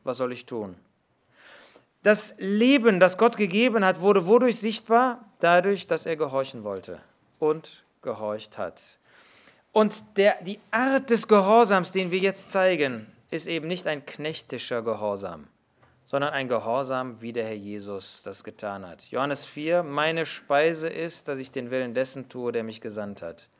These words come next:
So ist unser Gehorsam. So geadelt ist unser Gehorsam.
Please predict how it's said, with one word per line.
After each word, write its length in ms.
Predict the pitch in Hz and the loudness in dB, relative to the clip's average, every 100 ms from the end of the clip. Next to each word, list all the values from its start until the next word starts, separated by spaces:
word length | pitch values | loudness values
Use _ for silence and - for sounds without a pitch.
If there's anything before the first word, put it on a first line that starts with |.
| _ _ _ _ _ | _ _ _ _ _
So 460 | - 107 123 160 - | -20 -8 -2 -2 -4
ist 320 | 160 151 - | -8 -8 -10
unser 440 | - 135 135 127 127 | -10 -8 -4 -2 -2
Gehorsam. 720 | 127 113 113 104 95 80 71 | -2 -2 -2 -2 -4 -10 -12
So 380 | 78 92 139 202 | -20 -10 -2 -2
geadelt 1120 | 175 180 - - 185 196 147 113 95 78 - - _ _ _ _ _ _ _ _ _ _ _ _ _ _ _ - _ _ _ | 0 -4 -4 -6 -2 2 0 -2 -8 -12 -20 -20 _ _ _ _ _ _ _ _ _ _ _ _ _ _ _ -20 _ _ _
ist 200 | 131 - | -10 -8
unser 260 | 123 120 120 | -6 -4 -4
Gehorsam. 720 | 113 113 110 107 98 90 | -4 -2 -2 -4 -8 -10